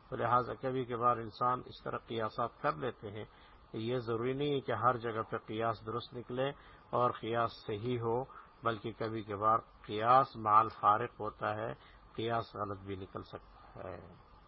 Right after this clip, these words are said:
اس لحاظ سے انہوں نے یہ جو سوال کیا تھا اپنے علم کے مطابق، اپنے تجربے کے مطابق کیا تھا اور مشاہدے کے مطابق کیا تھا، لہذا حقیقت میں حال کچھ اور ہے۔ آدم علیہ السلام اس چیز کا لائق ہے، اسی وجہ سے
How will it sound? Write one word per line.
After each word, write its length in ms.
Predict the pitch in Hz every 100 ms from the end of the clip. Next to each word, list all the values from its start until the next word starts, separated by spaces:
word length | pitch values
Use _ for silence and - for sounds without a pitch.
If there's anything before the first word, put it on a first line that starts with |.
| - - - -
اس 180 | 113
لحاظ 320 | 120 104 110 107
سے 80 | 117
انہوں 400 | 107 120 120 120
نے 140 | 117
یہ 160 | 117 113
جو 120 | 107
سوال 400 | 104 104 107 117
کیا 240 | 104 120 120
تھا 140 | 139
اپنے 360 | 123 - 131 127
علم 300 | 165 180 156
کے 100 | 127
مطابق، 580 | 117 - 107 101 92 - - - -
اپنے 540 | 120 113 120 120 117
تجربے 500 | 110 117 101 104 117
کے 120 | 123 117
مطابق 540 | 110 104 101 101 -
کیا 180 | 104 95
تھا 220 | - 95 - - - -
اور 200 | 123 123
مشاہدے 600 | 113 113 123 110 107 120
کے 100 | 123
مطابق 520 | 110 - 104 98 92
کیا 140 | 104 101
تھا، 140 | -
لہذا 560 | 98 95 107 113 127 135 - - - - - - - - 123
حقیقت 500 | 120 123 - 147 131
میں 260 | 123 120
حال 480 | 104 95 120 127 127 -
کچھ 180 | 113 110
اور 180 | 110 107
ہے۔ 60 | 104
آدم 260 | 101 110 107
علیہ 160 | 104
السلام 400 | 101 110 113 123 -
اس 100 | 107 -
چیز 200 | 107 -
کا 80 | 101
لائق 400 | 95 107 117 117
ہے، 80 | 113 - - -
اسی 200 | 123 -
وجہ 240 | 120 107 110
سے 300 | - 120